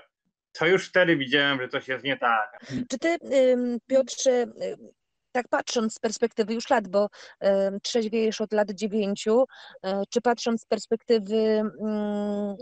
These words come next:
Speaker 2: pracy, jaką wykonałeś i patrząc właśnie na te twoje picie, y,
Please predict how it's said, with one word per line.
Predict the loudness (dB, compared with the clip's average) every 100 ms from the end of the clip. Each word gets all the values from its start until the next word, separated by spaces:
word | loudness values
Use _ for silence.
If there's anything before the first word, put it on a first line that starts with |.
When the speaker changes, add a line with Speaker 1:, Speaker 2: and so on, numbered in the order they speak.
| -6
Speaker 2:
pracy, | -2 0 0
jaką | 0 0 -4
wykonałeś | -2 -2 0 2 2 2 -4 -12
i | -2
patrząc | -2 0 -2 -4 -2
właśnie | -2 -2 -6 -4
na | -4
te | -4
twoje | -6 -2 -2 0 -4 -8 -20 -16 -8
picie, | -8 -6 0 4 4 2 0
y, | 0 -2